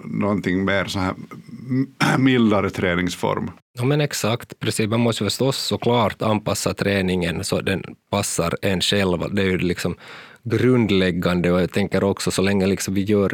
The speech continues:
Speaker 2: någonting, så länge vi lämnar där på stolen och sitta. Det, det, det är nog, alltså jag sitter själv med, med min morförälder hur snabbt det går när man liksom lä-, lämnar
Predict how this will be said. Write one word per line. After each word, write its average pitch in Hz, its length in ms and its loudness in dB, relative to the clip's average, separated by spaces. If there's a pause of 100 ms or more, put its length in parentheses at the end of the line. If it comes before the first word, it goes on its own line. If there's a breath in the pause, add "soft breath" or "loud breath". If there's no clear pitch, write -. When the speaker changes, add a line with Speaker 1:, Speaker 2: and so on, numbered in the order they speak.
(120)
Speaker 2:
någonting, 107 920 0 (460 loud breath)
så - 140 0
länge 101 320 2
vi 98 140 2
lämnar 107 680 2
där 87 340 0 (120)
på 73 180 0 (440 loud breath)
stolen 87 640 2 (100)
och 87 160 0
sitta. - 680 -2
Det, 87 460 0
det, 104 240 -4
det 107 160 0
är 107 100 2
nog, 101 260 2
alltså 101 200 0
jag 104 120 2
sitter - 240 -2
själv 113 320 2
med, 98 220 -2 (960 loud breath)
med 107 180 4
min 101 180 4 (640 loud breath)
morförälder 104 840 2
hur 98 80 2
snabbt 98 300 0
det 95 80 2
går 92 240 4
när 90 180 0
man 82 200 2
liksom 85 380 0 (580 loud breath)
lä-, 98 200 0
lämnar 101 560 0